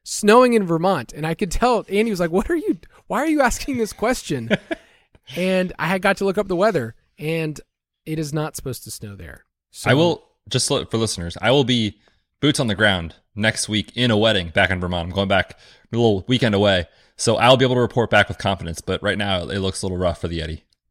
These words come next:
Speaker 1: Dude, I, I like that. I like that this show is going beyond just normal analysis. We have real people going to other states to figure out what the weather's like that affects other states. There, there's not many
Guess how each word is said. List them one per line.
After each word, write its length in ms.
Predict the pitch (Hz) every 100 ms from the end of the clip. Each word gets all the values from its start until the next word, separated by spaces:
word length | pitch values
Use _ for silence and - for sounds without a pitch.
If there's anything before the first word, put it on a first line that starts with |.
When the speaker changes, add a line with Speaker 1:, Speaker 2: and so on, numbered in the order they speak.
| _ _ _ _ _ _ _ _ _
Speaker 1:
Dude, 180 | - 147
I, 180 | 143 156
I 20 |
like 240 | 170 170 -
that. 160 | 127
I 80 | 90
like 220 | 196 262
that 160 | 262 208
this 160 | 214
show 560 | - - 202 185 180 175 _
is 160 | 165 156
going 320 | 185 190 180
beyond 560 | 160 160 160 156 147 - _ _ _ _ _
just 280 | 185 - -
normal 360 | 175 202 254
analysis. 640 | 220 175 170 190 180 - - _ _ -
We 140 | 160
have 440 | 147 175 170 139 139 _ _ _ _ _
real 320 | 180 175 311
people 580 | 330 - 240 - 127 135 - _ _
going 380 | 151 190 277 285
to 200 | 220 254
other 200 | 226 226
states 360 | 208 - 202 -
to 120 | -
figure 280 | 185 196 196
out 100 | 190
what 160 | 185 185
the 100 | 185
weather's 360 | 247 294 185
like 260 | 165 165 - _ _
that 140 | 185
affects 320 | 185 214 196 -
other 240 | 190 190
states. 320 | 165 156 117 -
There, 120 | 196
there's 280 | 175 190 208
not 200 | 254 247
many 240 | 233 220